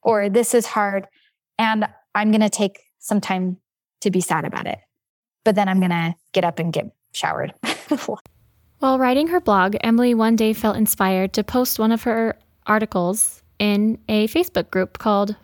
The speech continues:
Speaker 2: Moms of Multiples. The response she got was incredible, and it gave her the confidence she needed to start writing her book.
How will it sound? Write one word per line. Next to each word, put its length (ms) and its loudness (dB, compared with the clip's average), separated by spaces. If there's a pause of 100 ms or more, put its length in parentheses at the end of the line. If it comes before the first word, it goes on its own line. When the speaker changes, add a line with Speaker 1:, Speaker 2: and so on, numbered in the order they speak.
Speaker 2:
Moms 260 2
of 120 -2
Multiples. 600 -4 (180)
The 100 0
response 440 0
she 140 0
got 360 -2
was 240 0
incredible, 760 -2 (280)
and 120 2
it 60 2
gave 240 2
her 100 0
the 100 2
confidence 580 -2
she 100 0
needed 380 0 (380)
to 100 -4
start 240 0
writing 260 0
her 120 0
book. 320 -2